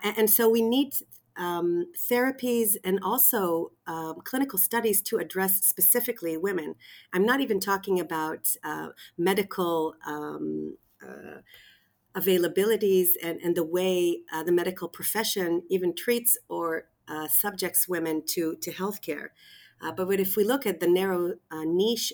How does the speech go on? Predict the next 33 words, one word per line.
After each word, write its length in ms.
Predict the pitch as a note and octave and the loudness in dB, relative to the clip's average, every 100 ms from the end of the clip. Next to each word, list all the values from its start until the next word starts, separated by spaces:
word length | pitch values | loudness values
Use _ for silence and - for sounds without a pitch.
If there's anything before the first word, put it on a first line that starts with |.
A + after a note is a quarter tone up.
| - | -6
of 260 | D#3 C#3+ | -8 -8
therapies 560 | F#3 E3 D3+ D#3 D#3 D#3 | -4 -2 -2 -4 -4 -4
and 140 | D#3+ | -4
we 80 | D#3+ | -2
look 220 | F3 G3 | -2 -2
at 100 | G3+ | -4
the 80 | D#3 | -2
uterus, 560 | F3+ A#3 F3 D#3+ - - _ _ - | 0 2 0 -2 -2 -4 _ _ -4
there's 180 | G#3 G3 | -2 0
a 60 | |
lot 180 | F3 E3+ | 0 -4
of 120 | D#3 | -6
work 380 | E3 F3+ F#3 - | -4 -2 -4 -8
that 100 | - | -8
needs 260 | D#3+ E3 - | -4 -2 -2
to 120 | - | -4
be 100 | D3+ | -8
done. 340 | D3 D#3+ D#3+ - _ - | -8 -10 -12 -14 _ -2
And 100 | F#3 | 2
this 140 | G#3+ A3+ | 4 4
is 100 | F#3 | 2
one 140 | F3 | 0
of 80 | E3 | -2
the 40 | |
things 300 | - F3 E3 | -4 -4 -2
that 100 | E3 | -2
we're 120 | D#3 | -2
doing 260 | D#3 E3 D#3 | -4 -4 -4
at 80 | D3+ | -6
OCON. 480 | E3 E3 D#3 D#3+ - - - - | -6 -6 -8 -10 -14 -20 -16 -8
I 60 | |
think 400 | F#3 - B3 B3 | -4 0 0 0
that, 440 | G3 F3+ E3+ - | -2 -2 -2 -2